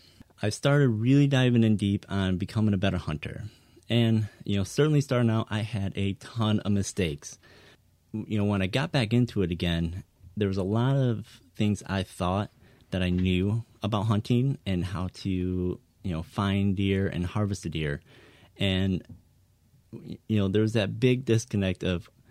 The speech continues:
what I knew and what I thought I knew. So there was a lot of hard lessons learned. You know, it's been just this rabbit hole that I've gone down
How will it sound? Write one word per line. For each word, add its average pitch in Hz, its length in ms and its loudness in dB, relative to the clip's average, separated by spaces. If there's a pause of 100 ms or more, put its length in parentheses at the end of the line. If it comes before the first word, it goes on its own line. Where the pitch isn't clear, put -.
(640)
what 104 180 -2
I 90 120 0
knew 113 560 4
and 110 120 0
what 95 100 0
I 85 100 0
thought 101 320 0
I 78 60 -2
knew. 71 440 -6 (920)
So 98 360 0 (140)
there 110 160 0
was 123 140 0
a 98 60 -2
lot 104 340 0
of 107 80 -2
hard 107 580 0 (140)
lessons 95 560 -2
learned. 92 500 0 (880)
You 104 100 2
know, 90 200 0
it's - 240 -10 (280)
been 113 520 4 (280)
just 110 240 0
this 101 160 -2
rabbit 110 400 4
hole 98 300 -2
that 90 120 -2
I've 92 120 -4
gone 90 240 0
down 87 360 -2